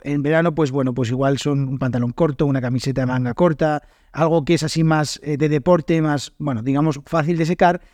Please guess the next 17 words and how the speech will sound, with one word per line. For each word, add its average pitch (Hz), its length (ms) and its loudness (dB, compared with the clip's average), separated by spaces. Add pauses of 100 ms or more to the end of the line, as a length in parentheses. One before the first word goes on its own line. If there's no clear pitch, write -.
(120)
Sin 175 180 0
embargo, 180 340 4
en 175 60 2
este 175 160 0
momento, 175 400 2
pues, 147 160 0
estas, 147 420 -2
estos, - 460 -4 (240)
eh, 117 300 -4
estas 135 240 -4
prendas 170 320 4
de 156 80 0
ropa 151 240 0
más 139 180 0
voluminosas, 165 640 0
más 143 260 -2
gruesas, 165 460 0